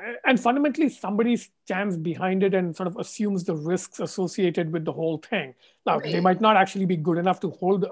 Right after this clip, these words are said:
Speaker 1: their end of the risk-taking, but somebody's at least, when somebody sort of backs it in a particular sort of risk-taking way,
Speaker 2: Mm.
Speaker 1: they, and they're not a nation state, then they're fundamentally,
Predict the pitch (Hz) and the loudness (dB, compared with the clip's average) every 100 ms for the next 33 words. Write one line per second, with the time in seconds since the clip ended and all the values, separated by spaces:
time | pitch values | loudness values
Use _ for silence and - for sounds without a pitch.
0 | - _ - 226 - 226 185 170 165 170 | -8 _ -18 -16 -14 -10 -4 -4 -2 -2
1 | 175 160 156 170 - - 175 160 202 202 | -2 -2 -4 -4 -8 -6 -4 -2 -4 -6
2 | _ - _ - - 226 233 240 214 185 | _ -20 _ -4 4 6 6 6 4 2
3 | 226 - _ _ _ - - 269 208 226 | 0 -2 _ _ _ -16 -10 -4 2 2
4 | - 233 302 240 240 156 - - 175 190 | 4 2 2 -2 -4 -8 -8 2 2 2
5 | - 220 185 202 185 190 170 190 190 190 | 0 -2 0 -4 -4 -2 -2 -2 0 -2
6 | 196 170 156 185 190 - 196 185 185 165 | -2 -6 -2 -2 -2 -6 -2 -2 -2 -2
7 | 160 190 165 151 _ _ 180 220 160 185 | 0 2 0 -4 _ _ -8 -6 0 2
8 | 180 175 170 175 - _ _ _ _ - | 4 4 4 2 -4 _ _ _ _ -16
9 | 330 - 277 381 _ _ - 214 185 185 | -16 -14 -14 -14 _ _ 0 2 4 4
10 | 175 185 190 208 190 170 175 - 180 - | 4 2 2 0 -4 -2 -2 -2 -6 -8
11 | - 247 226 175 - _ _ _ 240 247 | -2 2 2 0 -6 _ _ _ 4 6
12 | 240 226 220 226 214 220 | 4 2 0 0 0 -4